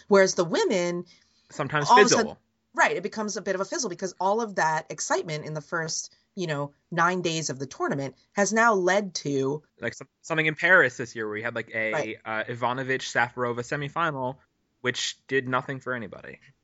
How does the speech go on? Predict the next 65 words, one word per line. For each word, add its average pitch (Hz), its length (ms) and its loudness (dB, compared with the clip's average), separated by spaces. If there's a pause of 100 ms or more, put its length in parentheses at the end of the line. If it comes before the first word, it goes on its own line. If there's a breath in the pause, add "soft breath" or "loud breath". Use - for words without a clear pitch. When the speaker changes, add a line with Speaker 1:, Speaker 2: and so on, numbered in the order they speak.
(160)
Speaker 1:
Right. 151 200 -4 (360 loud breath)
Speaker 2:
Yeah. 139 160 -12
Speaker 1:
You 196 100 2
know, 185 100 4
so, 226 220 2
so - 240 0
it, 269 180 -6
it's - 240 -2
just, - 300 -2 (400 soft breath)
it's 262 240 -2
not, 254 320 4 (100)
you 208 140 -6
can't 269 420 -6
have 165 320 0
it 233 80 0
all. 320 320 -4 (560)
I 220 60 4
mean, 233 120 4
it's 214 180 0
really 214 400 2
Speaker 2:
You 180 60 0
Speaker 1:
hard - 100 -12
Speaker 2:
can't. 170 240 4
Speaker 1:
to 151 80 -8
strike 170 380 0
the 165 120 -2
Speaker 2:
You 160 40 -2
can't. - 80 -10
Speaker 1:
complete 160 500 -8
and 151 180 -10
utter 147 220 -2
balance, 147 520 -2 (440 loud breath)
which 233 160 2
is 240 120 0
why 247 140 6
I 208 60 2
guess 185 180 0
my 170 100 -4
frustration, 160 480 -6
and 151 80 -4
I 143 80 -4
sent 143 240 -6
a 139 40 -10
couple 143 300 -6
of 135 60 -10
tweets 143 240 -8
out 135 140 0
about 131 220 -4
this - 180 -10
last 139 160 -6
night, 320 140 -6
is, 226 120 0
like, 254 200 -4
you 285 100 -6
just 320 220 -2
kind 294 200 -4
of 233 60 -6
at 202 100 -2
the 185 140 -2
end 170 120 -6
of 160 60 -8
the 156 80 -6
day 160 140 -4
have 143 260 -10
to 143 220 -2